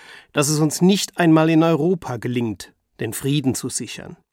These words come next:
Dass immer noch Millionen hungern. Ja, nicht einmal unsere Ehen und Familien können wir immer zu einem glücklichen Ende führen. Da geht dem Imponiergehabe die Luft aus,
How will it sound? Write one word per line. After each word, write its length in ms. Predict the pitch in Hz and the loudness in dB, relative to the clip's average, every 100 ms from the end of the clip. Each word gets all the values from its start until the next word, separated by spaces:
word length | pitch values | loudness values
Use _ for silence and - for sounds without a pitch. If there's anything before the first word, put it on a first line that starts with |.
| _ - | _ -6
Dass 160 | 143 | -4
immer 220 | - 220 | 4 6
noch 180 | 175 143 | 6 6
Millionen 720 | 156 147 139 156 175 175 151 | 2 2 4 4 4 2 0
hungern. 420 | 160 190 143 101 - _ _ _ _ _ _ _ | 0 0 0 -4 -10 _ _ _ _ _ _ _
Ja, 120 | 165 | 4
nicht 240 | 202 - | 4 2
einmal 260 | 170 156 170 | 2 4 4
unsere 320 | 170 156 151 - | 2 2 0 -2
Ehen 300 | 180 180 190 | -2 2 2
und 140 | 175 - | 2 0
Familien 580 | 165 180 170 120 107 - - - - | 0 2 2 0 -4 -6 -16 -20 -2
können 340 | 165 160 160 | 6 6 6
wir 180 | 147 - | 4 2
immer 320 | 165 160 165 - | 2 4 2 -4
zu 140 | - 165 | -6 -2
einem 220 | 151 - | 0 0
glücklichen 520 | 151 151 - 156 156 | 0 0 -2 -4 -2
Ende 320 | - 175 147 | 0 0 0
führen. 540 | - - 113 110 101 - _ _ _ _ _ _ - | -4 -10 -10 -12 -16 -20 _ _ _ _ _ _ -14
Da 100 | 120 | 2
geht 360 | 185 185 - | 4 4 4
dem 140 | 160 147 | 4 4
Imponiergehabe 1000 | 156 135 135 143 156 151 135 131 131 127 | 2 2 0 2 2 2 0 0 0 -2
die 140 | 101 | -6
Luft 480 | 104 131 - - - | -2 -2 -2 -10 -6
aus, 380 | 127 123 - | -4 -4 -8